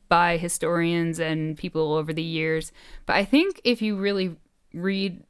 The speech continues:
Leaves of Grass, and this is coming from a, you know, an English degree perspective, I think if you really read it, it in not a historic, like, if you take it out of historical context necessarily,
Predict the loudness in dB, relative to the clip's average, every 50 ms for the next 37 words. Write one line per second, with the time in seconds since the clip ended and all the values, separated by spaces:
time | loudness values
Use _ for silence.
0 | _ _ _ -6 -4 -2 -2 -2 -2 -4 -6 -4 -2 0 2 4 4 4 2 0
1 | -2 -2 0 0 -2 -2 -4 -8 -6 -6 -4 -4 -6 -6 -6 -6 -6 -4 -4 -4
2 | -4 -4 -6 -8 -8 -4 -4 -2 -2 -2 -2 0 0 0 0 0 -2 -2 -4 -6
3 | -6 -6 -4 -2 -2 -4 -4 -6 -10 _ _ _ -8 -8 -8 -6 -6 -6 -6 -4
4 | -2 -4 -4 -4 -8 -14 -20 -20 -12 -4 -2 -2 0 2 2 2 2 2 0 0
5 | 0 0 0 0 0 -2 -2 -4 -6 -8 -4 -4 -2 0 0 0 2 0 0 0
6 | -2 -4 -6 -10 _ _ _ _ _ _ -8 -4 -2 0 2 0 0 0 0 0
7 | 2 4 4 4 4 4 4 4 2 0 -2 -2 -4 -4 -2 -2 0 0 0 0
8 | 0 0 0 0 -2 -4 -6 -6 -4 -4 -4 -2 -2 -2 0 0 0 0 0 -2
9 | -4 -4 -2 -2 -2 -2 -2 0 0 0 0 0 0 -2 -4 -4 -2 -2 0 0
10 | 0 -2 -2 -4 -4 -4 -4 -6 -4 -4 -6 -6 -4 -4 -2 -2 0 0 0 -2
11 | -2 -4